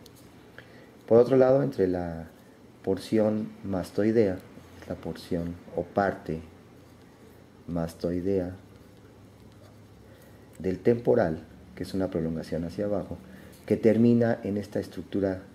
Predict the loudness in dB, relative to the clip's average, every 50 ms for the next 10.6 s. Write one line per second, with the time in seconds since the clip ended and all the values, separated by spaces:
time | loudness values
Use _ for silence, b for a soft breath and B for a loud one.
0 | -20 -14 -8 -6 -4 -2 -2 0 2 2 2 2 0 -4 -10 B B B B B
1 | B B B -4 -2 -2 2 4 4 4 4 2 0 0 -2 -2 -2 0 -4 -2
2 | 0 -2 -2 -2 -2 -4 -2 -2 -2 -2 -4 -4 -2 0 0 0 0 0 0 0
3 | 0 0 -2 -6 -6 -6 -4 -4 -4 -4 -4 -4 -6 -6 -8 -10 -14 -14 -10 -8
4 | -6 -8 -8 -6 -4 -2 -2 -2 -4 -4 -8 -14 -14 -14 -12 -10 -8 -10 -8 -8
5 | -10 -10 -10 -10 -6 -4 -4 -4 -4 -8 -12 -14 -14 -14 -20 -20 -20 -20 -20 -20
6 | -20 -20 -20 -20 -20 -20 -20 -20 -20 -20 -20 -20 -20 -20 -20 -20 -20 -20 -20 -20
7 | -20 -20 -20 -20 -20 -20 -14 -10 -8 -6 -6 -6 -4 -2 0 0 2 2 0 -2
8 | -2 -4 -8 -14 -20 -20 -20 -20 -20 -20 -20 -20 -20 -20 -20 -20 -20 -20 -18 -12
9 | -8 -8 -6 -6 -6 -6 -8 -10 -10 -8 -8 -6 -6 -4 -6 -8 -8 -6 -4 -4
10 | -4 -2 -4 -6 -8 -8 -14 -16 -14 -14 -14